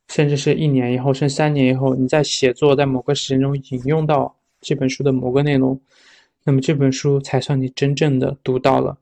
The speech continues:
也算你真正的读进去了。那这里就有个问题了，那到底我们还要不要打卡？或者说我们如何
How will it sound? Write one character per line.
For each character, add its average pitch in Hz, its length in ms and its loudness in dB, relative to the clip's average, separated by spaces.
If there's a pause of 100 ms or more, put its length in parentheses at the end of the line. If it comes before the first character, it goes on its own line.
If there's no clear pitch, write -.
也 135 80 -2
算 135 180 -4
你 131 140 -4 (160)
真 143 180 0
正 143 160 0
的 135 100 -2
读 131 200 -2
进 139 200 -2
去 - 160 -10
了。 - 160 -10 (1600)
那 190 80 2
这 208 160 6
里 156 40 4
就 185 120 8
有 151 80 6
个 156 140 2
问 165 200 4
题 139 160 0
了， 131 380 2
那 160 100 -2
到 165 180 2
底 143 120 2
我 131 60 6
们 131 140 2
还 131 100 4
要 143 140 6
不 131 80 0
要 127 120 2
打 - 200 -8
卡？ - 300 -20 (960)
或 - 220 2
者 139 80 6
说 147 160 4
我 139 40 6
们 135 220 4
如 151 160 2
何 151 460 4